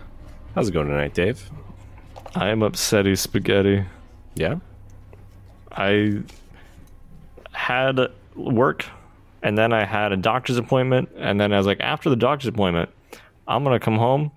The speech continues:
Speaker 2: go to the gym, eat, and then record the podcast." And the
Speaker 1: Right.
Speaker 2: doctor's appointment is like, "Hey, what if we had you waiting for an hour and a half?" And I'm like,
Speaker 1: Mm.
Speaker 2: "That would be
Speaker 1: Mm-hmm.
Speaker 2: so cool. Thank you."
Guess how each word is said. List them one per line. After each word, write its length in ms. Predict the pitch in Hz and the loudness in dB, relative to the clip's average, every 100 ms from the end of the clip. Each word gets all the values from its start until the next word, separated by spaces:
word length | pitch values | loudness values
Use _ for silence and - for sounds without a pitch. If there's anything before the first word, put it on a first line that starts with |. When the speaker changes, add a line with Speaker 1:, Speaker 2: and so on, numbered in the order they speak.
| - | 0
Speaker 2:
go 120 | 113 | 2
to 80 | 135 | 2
the 80 | |
gym, 340 | 123 123 147 165 - _ _ _ _ _ | 2 4 2 0 -6 _ _ _ _ _
eat, 300 | - 226 - _ _ - | 0 0 -2 _ _ -12
and 100 | - | 0
then 60 | 98 | 2
record 240 | 131 135 | 4 4
the 60 | 180 | 2
podcast." 800 | 196 147 92 - - - - - _ _ _ - - | 2 0 -2 -6 -8 -8 -10 -14 _ _ _ -10 0
And 100 | 113 | 2
the 40 | |
Speaker 1:
Right. 80 | 151 | 4
Speaker 2:
doctor's 200 | 185 160 | 2 0
appointment 360 | 127 147 135 113 | 0 2 2 2
is 100 | 92 | 4
like, 220 | 101 98 | 2 2
"Hey, 420 | - 202 107 87 - _ _ _ - | 2 2 2 -2 -8 _ _ _ 0
what 240 | 330 349 | 2 2
if 140 | 262 | 2
we 100 | 233 | 4
had 180 | 196 190 | 4 4
you 140 | 170 175 | 4 4
waiting 340 | 170 165 107 | 6 4 2
for 140 | - | 2
an 80 | 131 | 2
hour 220 | 135 139 | 4 4
and 80 | 120 | 4
a 40 | 117 | 2
half?" 340 | 139 92 - | 2 0 0
And 80 | 110 | 2
I'm 40 | |
like, 260 | 107 101 - 98 | 4 2 -2 -8
Speaker 1:
Mm. 400 | 95 87 87 170 | -4 -2 0 0
Speaker 2:
"That 200 | 208 196 | 2 4
would 160 | 190 - | 4 4
be 120 | 202 | 4
Speaker 1:
Mm-hmm. 60 | |
Speaker 2:
so 280 | 180 220 202 | 4 4 4
cool. 800 | 190 214 226 226 226 214 196 113 - - | 6 6 8 8 8 8 6 2 -2 -4
Thank 360 | 190 214 220 180 | 0 2 2 4
you." 680 | 220 220 208 185 110 90 | 6 8 8 8 6 2